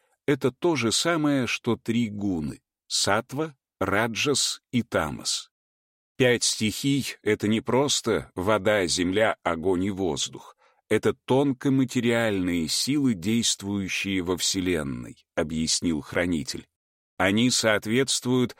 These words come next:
раджасу, тамасу и саттве, являются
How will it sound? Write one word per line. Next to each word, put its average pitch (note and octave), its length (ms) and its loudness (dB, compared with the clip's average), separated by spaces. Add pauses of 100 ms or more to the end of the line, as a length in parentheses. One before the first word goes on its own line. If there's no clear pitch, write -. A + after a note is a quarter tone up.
(220)
раджасу, A#2+ 880 0
тамасу A2+ 760 2
и C3+ 100 2
саттве, B2 600 -2 (360)
являются B2 760 2